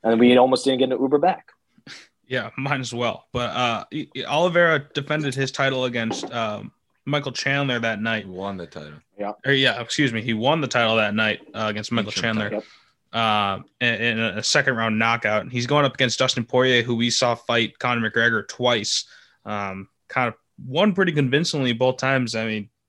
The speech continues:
Speaker 2: uh, you know, they had the doctor stoppage. <laughs> But
Speaker 3: Yeah. Well,
Speaker 1: Yeah.
Speaker 2: so,
Speaker 3: he's
Speaker 2: uh,
Speaker 3: getting the brakes beat off of him anyway.
Speaker 2: Yeah. So, I, I, I mean,
Speaker 1: Yeah.
Speaker 2: uh, you got any, uh, any takes for us on that one?
Speaker 1: I think he's gonna take the belt.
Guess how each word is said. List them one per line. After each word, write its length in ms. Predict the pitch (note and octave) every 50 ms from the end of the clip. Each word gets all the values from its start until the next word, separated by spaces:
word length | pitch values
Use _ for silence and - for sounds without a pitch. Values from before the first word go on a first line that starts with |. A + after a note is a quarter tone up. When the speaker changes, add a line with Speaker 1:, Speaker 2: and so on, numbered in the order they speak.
| -
Speaker 2:
uh, 220 | A#2+ A2+ A2 G#2 G2 -
you 160 | - A2+ A2+
know, 100 | G#2 G#2
they 80 | G2+ G#2
had 160 | G#2+ A2+ G2+
the 80 | G2+ G#2
doctor 380 | G2+ G2+ A2 A2+ - - A2+
stoppage. 640 | - - - A2 A2 - - G2+ G2 G#2 - - - - - - - - _ _ _ _ _ _ _ _ _ -
<laughs> 320 | - - D3+ - - -
But 420 | - G3+ F3+ D#3 C#3+ F3+ G3+ F#3 F3 - F2+ E2+ -
Speaker 3:
Yeah. 160 | A#3 G#3 - - G#2
Well, 140 | A2 C3 C3
Speaker 1:
Yeah. 220 | C3 A#2 G#2+ G2 - - - _ _ _ - - - _ _ _ _ _ - - - _ _
Speaker 2:
so, 260 | - - D#3 D3 D3 C#3
Speaker 3:
he's 140 | C#3+ D#3 D3
Speaker 2:
uh, 40 | C#3+
Speaker 3:
getting 200 | D#3 D3+ C3 A#2
the 60 | A2+
brakes 420 | G#2+ - A#2 A#2 A#2+ A#2+ A2+ - -
beat 180 | - A2+ G#2+
off 220 | G#2 F#2+ G2 G2 -
of 80 | G#2 F#2+
him 140 | F#2+ F#2
anyway. 380 | F#2+ F#2+ F#2 E2+ D#2+ D#2 E2 E2
Speaker 2:
Yeah. 220 | - A2+ A#2 G#2 - - - - _ _
So, 200 | - - E3 D#3+
I, 60 | D#3+ D#3+
I, 280 | D#3+ C#3 G#2 D3+ D3+ - - B2+
I 60 | D3
mean, 180 | D3 D3 D3 C#3
Speaker 1:
Yeah. 40 | C#3
Speaker 2:
uh, 20 | C#3
you 160 | C3+ B2+ C3
got 140 | B2+ C#3 C#3+ C3+
any, 200 | C3+ C#3 C#3 C3+
uh, 220 | C3+ C3 B2+ B2 A2
any 240 | A#2+ C3 C#3 C3+ B2
takes 300 | - - C#3 C3+ C3+ -
for 160 | - C#3 C#3
us 160 | C#3 C#3 -
on 100 | C3+ B2
that 120 | A#2+ A#2+ C3
one? 320 | A#2+ C3+ E3 F3+ F3+ F3+ _ _ _ _ _ _ _ _ _ _ _ _ _ _ _ _ _ _ _ _ _ _ _ _ _ _ _ _ _ _ _ _ _ _ _ _ _ _ _ _ _ - _ _ - - _ _ _ _ _ _ _ _ _ _ _ _ _ _ _ _ _ _ _ _ _ _ _ _ _ _ _ _ _ _ _ _ _ _ _ -
Speaker 1:
I 60 | B2+
think 140 | C3 C#3+ C#3+ C3+
he's 160 | C3+ C3+ A#2+
gonna 260 | C3+ C3 C3 B2+ B2
take 240 | A#2+ - B2 B2 -
the 60 | -
belt. 340 | A2 A#2+ C#3 D#3 - -